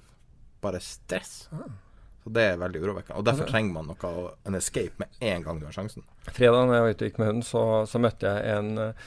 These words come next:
Speaker 2: da kom en jente løpende, dette var i skogen, og hun løper da med hunden sin i sånn, eh, bånd, eh, festet, eh, festet rundt, rundt livet, mens hun tekster,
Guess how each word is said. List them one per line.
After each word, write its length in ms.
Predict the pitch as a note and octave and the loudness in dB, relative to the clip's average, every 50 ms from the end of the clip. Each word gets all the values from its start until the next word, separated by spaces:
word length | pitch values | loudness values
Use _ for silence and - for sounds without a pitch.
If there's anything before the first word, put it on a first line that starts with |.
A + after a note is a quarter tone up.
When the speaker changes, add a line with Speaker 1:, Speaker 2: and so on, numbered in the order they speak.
| - - - - | -20 -20 -10 -10
Speaker 2:
da 60 | A#2+ | -2
kom 140 | - B2 A#2+ B2 | 0 2 4 4
en 100 | B2 B2+ | 4 4
jente 280 | B2 A2 F#2+ - B2 | 4 2 2 0 2
løpende, 260 | A2+ A2 - - A2+ | 2 2 2 0 -4
dette 80 | G#2+ - | 0 2
var 80 | G#2+ A2 | 0 0
i 100 | - - | 0 0
skogen, 260 | G#2+ G2+ G#2 C3+ D#3 | -4 -2 -2 0 0
og 160 | C#3+ B2 A2+ | 0 0 2
hun 360 | A2 A#2 - C3 B2 A#2 A#2+ A2+ | 0 -2 -2 0 -2 -2 -2 -2
løper 300 | A2+ A2+ G2+ - - - | 0 0 0 0 0 0
da 100 | A2+ G#2 | 0 0
med 120 | A2 A2 G#2 | 0 0 -2
hunden 180 | G2+ F#2+ G2 | -2 -2 -4
sin 240 | F#2+ - A#2 A2 A2 | -4 -4 -4 -4 -2
i 140 | G#2+ G#2+ G#2 | -4 -6 -6
sånn, 260 | G2+ - G#2+ G#2 G#2 G#2 G#2 G#2 G#2+ G#2+ G#2 | -4 -4 -4 -4 -4 -6 -6 -8 -8 -8 -8
eh, 400 | G2 G2+ G2+ G2 G2 G2+ G2 G2 | -8 -8 -8 -8 -8 -8 -8 -8
bånd, 420 | G2 G2 G#2+ B2+ D#3 F#3+ G#3+ F#3 D#3 - - - - - - - - - - - - - - | -4 4 6 6 6 6 2 -4 -6 -10 -16 -20 -20 -20 -20 -20 -20 -20 -20 -20 -20 -14 -6
eh, 320 | - B2 A2+ A2+ A2 A2 | -2 2 4 6 6 4
festet, 540 | A2 - - - - - G#2 F#2+ - - - | 4 2 -2 -4 -2 -4 -6 -6 -6 -10 -6
eh, 380 | B2 A#2 A2 A2+ A2 A2 A2 G#2+ | -4 -2 0 2 2 2 2 0
festet 360 | - - A#2+ - - G#2 G2+ | -2 -4 -4 -4 -4 -6 -2
rundt, 220 | G#2+ A2 A2 A2+ | -2 -2 -2 0
rundt 340 | A#2 A#2 G#2+ A2+ A2 A2+ - | -2 0 0 0 -2 -2 -2
livet, 360 | A#2 G#2 G2+ A2 D3+ F3+ F#3+ - - | -2 -2 0 0 0 -2 -2 0 2
mens 380 | B2+ A#2+ A#2+ A2 A2+ - - | 4 4 4 4 0 -4 -4
hun 140 | - D3 C#3 | -4 -4 -4
tekster, 500 | - D3 C#3+ - - - - C3+ C#3 | -2 -4 -6 -6 -8 0 2 2 2